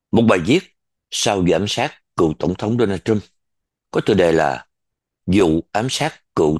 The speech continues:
Tổng thống Trump ảnh hưởng tới thời cuộc bầu cử ra sao? Được post ngày mười sáu tháng bảy năm hai nghìn không trăm hai mươi bốn. Nội dung như sau. Đại hội Đảng Cộng hòa đã bắt đầu vào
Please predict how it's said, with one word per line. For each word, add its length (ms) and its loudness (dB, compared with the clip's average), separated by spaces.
Tổng 180 -4
thống 220 -4
Trump 240 -2
ảnh 180 -2
hưởng 160 -2
tới 160 2
thời 140 -4
cuộc 260 -2
bầu 220 0
cử 240 0
ra 160 -4
sao? 340 -6
Được 240 2
post 280 0
ngày 120 2
mười 120 0
sáu 200 0
tháng 180 -2
bảy 400 -2
năm 220 -8
hai 160 -2
nghìn 260 -4
không 200 -8
trăm 80 -6
hai 40 -6
mươi 100 -6
bốn. 240 0
Nội 300 2
dung 140 2
như 120 -2
sau. 220 -2
Đại 160 2
hội 160 4
Đảng 220 0
Cộng 160 0
hòa 400 4
đã 120 -2
bắt 140 -4
đầu 220 -2
vào 160 -2